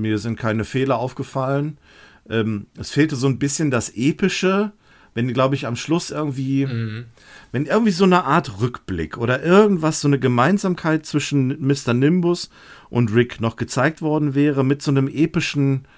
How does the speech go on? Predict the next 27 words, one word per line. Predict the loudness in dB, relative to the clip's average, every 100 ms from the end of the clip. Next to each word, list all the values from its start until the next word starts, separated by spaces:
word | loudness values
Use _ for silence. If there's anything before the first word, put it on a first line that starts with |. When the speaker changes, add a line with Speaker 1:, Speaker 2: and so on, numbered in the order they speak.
| -20 -20 -20 _ _ -20 _ _
Speaker 1:
mit | -6 -2
so | 0
einem, | -2 -2 -8 -2
ne, | 2 2 2
mit | 0
so | 2
einer | 2
Musik | 2 2 2 0 2
oder | 0 0
sowas, | -4 -6 -6 -6
ne? | -2 -2
Ich | -2
stehe | 2 2
ja | 2
Speaker 2:
Ja. |
Speaker 1:
total | -2 -4 -2 -2
auf | -4
sowas. | -6 -6 -6 -8 -14 -20 -20 -20 -20 -20 _ _ _ _ -20 -6
Dann | -2
hätte | 0 2 2
das | 2
die | 0
Sache | 0 0 0
nochmal | 0 0 -2
komplett | -4 -6 -4 -4 -4
abgerundet. | -8 -10 -10 -10 -10 -12 -12 -18 _ -20 -20 -20 0
Ähm, | 2 4 2 0